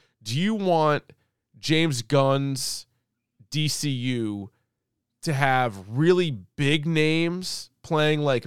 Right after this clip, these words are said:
Batman, Wonder Woman, Aquaman, Flash, Green Lantern, Green Arrow, Cyborg on down the line? Or all, like, almost all kinda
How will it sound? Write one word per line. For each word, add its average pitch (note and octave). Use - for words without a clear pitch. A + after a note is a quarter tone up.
Batman, C3+
Wonder C3
Woman, B2+
Aquaman, A#2+
Flash, A#2
Green B2+
Lantern, A#2
Green B2
Arrow, A2
Cyborg A#2
on A#2
down A2+
the A2
line? A#2+
Or D#3+
all, D#3+
like, D3
almost E3
all D3+
kinda B2+